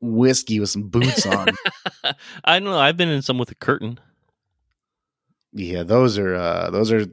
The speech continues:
Speaker 1: those are the kind that have, like, they sell dildos and they have glory holes in the back.
Speaker 2: <laughs>
Speaker 1: I've only been to, like, to get videos, I've only been to stores that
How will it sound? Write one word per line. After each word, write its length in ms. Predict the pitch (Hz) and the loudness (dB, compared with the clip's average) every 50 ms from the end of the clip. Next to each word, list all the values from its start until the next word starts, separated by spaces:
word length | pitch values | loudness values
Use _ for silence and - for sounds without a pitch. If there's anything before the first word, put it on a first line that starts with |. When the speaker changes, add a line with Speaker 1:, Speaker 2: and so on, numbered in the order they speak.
| - - | -4 2
Speaker 1:
those 260 | 120 123 139 151 143 | 4 4 4 6 4
are 60 | 143 | 2
the 100 | 123 120 | 0 0
kind 300 | - - 120 113 113 110 | -2 0 0 2 2 2
that 80 | 107 101 | 0 0
have, 240 | 107 110 104 101 101 | 0 0 0 -2 -2
like, 320 | 101 98 92 92 - - _ - - - _ _ _ - | -2 -2 -2 -4 -6 -10 _ -20 -20 -20 _ _ _ -2
they 100 | - 107 | -2 -2
sell 280 | 98 - - 120 113 113 | 0 2 2 4 4 4
dildos 720 | 104 104 110 107 110 107 107 104 104 104 104 104 101 - | 2 2 2 2 4 4 4 2 4 2 2 0 -2 -6
and 160 | - 104 101 101 | -6 -4 -2 -2
they 80 | 98 | 0
have 240 | 101 101 98 95 95 | 0 0 0 0 0
glory 280 | 101 107 104 104 101 98 | 0 0 2 2 2 0
holes 220 | 95 95 92 90 | 0 -2 -2 -4
in 40 | 92 | -6
the 60 | 92 90 | -8 -8
back. 280 | 87 87 90 90 - | -6 -6 -6 -8 -10
Speaker 2:
<laughs> 60 | - - _ _ _ - _ _ _ - 233 _ _ _ _ - _ _ _ _ _ _ _ _ _ _ _ _ _ _ _ _ _ _ _ _ _ _ _ _ _ _ - | -14 -20 _ _ _ -20 _ _ _ -20 -20 _ _ _ _ -20 _ _ _ _ _ _ _ _ _ _ _ _ _ _ _ _ _ _ _ _ _ _ _ _ _ _ 2
Speaker 1:
I've 120 | 127 131 | 4 6
only 160 | 143 151 147 | 6 6 6
been 200 | 135 139 135 131 | 6 4 4 4
to, 60 | 120 117 | 4 4
like, 340 | 104 101 101 98 - - _ - | 4 2 2 -2 -4 -12 _ -4
to 100 | - - | 0 0
get 180 | 120 117 117 104 | 2 2 2 4
videos, 380 | 107 120 117 113 107 104 98 101 | 4 4 6 6 4 4 2 2
I've 120 | 101 104 | 2 4
only 180 | 107 113 110 107 | 4 4 4 4
been 140 | 104 107 | 2 0
to 100 | 95 95 | 0 -2
stores 460 | 92 - - 107 101 98 98 95 90 90 | -4 -2 0 0 2 2 0 -2 -4 -2
that 220 | 92 90 90 - | -2 -4 -4 -4